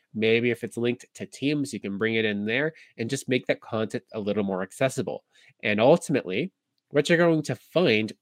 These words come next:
over time is that people will just start getting, will start benefiting from that passive awareness. "Oh, I heard we're updating our H R S system, uh, in a month. I saw a little post on that somewhere on SharePoint. Uh, what's that about? Uh,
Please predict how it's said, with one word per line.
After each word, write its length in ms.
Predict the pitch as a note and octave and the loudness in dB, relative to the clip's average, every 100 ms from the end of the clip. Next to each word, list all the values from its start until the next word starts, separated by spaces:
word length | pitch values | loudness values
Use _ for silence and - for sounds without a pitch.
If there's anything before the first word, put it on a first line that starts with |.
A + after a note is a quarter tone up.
| - | -2
over 320 | C3+ C#3 B2+ | 0 2 -2
time 600 | - - E3+ G#2 F#2 C#3+ _ _ _ _ - | -4 -4 -2 -2 -4 -8 _ _ _ _ 0
is 320 | A#2 A#2 A2 | 2 0 2
that 380 | A#2 A2+ A2+ - _ _ | 2 4 2 -2 _ _
people 400 | C3+ C#3 D3+ D3 | -4 2 4 6
will 160 | B2+ | 4
just 180 | A#2+ - | 0 -4
start 300 | - D#3+ D#3+ | 0 2 2
getting, 400 | - C3 C#3 C3 B2 _ _ _ _ _ _ - | 0 2 2 0 -6 _ _ _ _ _ _ -12
will 200 | E2+ A#2+ | -4 -2
start 320 | - D3 B2 | 2 0 2
benefiting 560 | G#2+ B2+ E3 A2+ G#2+ A#2 | 2 2 2 0 0 -2
from 180 | - A#2 | -2 -4
that 160 | - | -4
passive 380 | - G2+ G2+ A2+ | -4 -4 -2 -2
awareness. 600 | A2+ A#2 F3 A2+ - - - _ _ - | 0 2 2 0 -4 -12 -20 _ _ 4
"Oh, 120 | A3 | 8
I 100 | D3+ | 6
heard 360 | C3+ F3+ F3 | 6 6 6
we're 200 | D#3+ D#3+ | 6 6
updating 380 | D#3+ - D#3+ D#3+ | 6 4 4 6
our 100 | D3+ | 6
H 200 | D3+ D3+ | 6 6
R 80 | D#3 | 4
S 180 | F#3 G#3 | 2 0
system, 480 | C3+ - A#2 G#2+ G#2 | -4 -2 -2 -2 -4
uh, 320 | A2 G#2+ G#2 | -4 -2 -2
in 180 | - A#2+ | -2 0
a 40 | A#2 | 2
month. 300 | A2+ G2+ - | 0 0 -2
I 40 | |
saw 260 | - D3 C3+ | 0 2 4
a 20 | |
little 200 | C3 B2 | 4 0
post 340 | - D#3+ D3+ | 2 2 2
on 100 | C#3+ | 0
that 160 | C#3+ C3+ | 0 -2
somewhere 580 | - D3 C#3 C#3+ C#3+ C#3+ | -2 -2 0 2 2 2
on 180 | A#2 G#2+ | 0 -4
SharePoint. 800 | - D3+ C#3+ - C#3+ C#3+ C#3+ | -2 -2 -2 -2 2 2 2
Uh, 140 | C#3 C3 | 2 4
what's 220 | D3+ C#3+ | 4 4
that 200 | D#3+ E3+ | 4 6
about? 300 | C3+ G#2+ F2+ - - - - - | 6 2 -2 -8 -20 -20 -20 -6
Uh, 280 | - B2+ C3 | 2 6 6